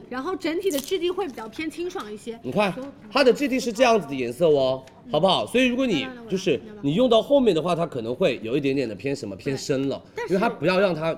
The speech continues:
Speaker 2: 就是经常开盖。啊，每次用的时候一蹦就可以赶快，赶紧关起来，就不要忘记就这样藏在那里，不行的不？
Speaker 1: 对，
Speaker 2: 好不好？
Speaker 1: 特别不行，不可以
Speaker 2: 所以我建议大家就是你坚持，你给我每天用，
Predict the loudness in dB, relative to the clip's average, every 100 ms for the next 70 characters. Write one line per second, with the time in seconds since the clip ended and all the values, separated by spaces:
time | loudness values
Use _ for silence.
0 | -6 -8 -8 -6 -6 -4 -6 -4 -2 -4
1 | -6 -20 -8 -6 -2 -4 0 2 4 2
2 | 0 -8 -4 -4 -4 -4 -6 -4 -8 -6
3 | -4 -4 -4 -4 -6 -12 -14 -2 0 4
4 | 6 8 8 6 0 -6 -2 0 0 -2
5 | -4 -2 0 -2 -10 -10 -10 -10 -6 -4
6 | -4 -6 0 4 4 2 -4 -4 -6 0
7 | 4 6 6 6 4 4 2 2 -2 -2
8 | -4 -2 0 2 2 0 -4 -4 -4 -6
9 | -2 4 4 6 0 2 2 4 2 2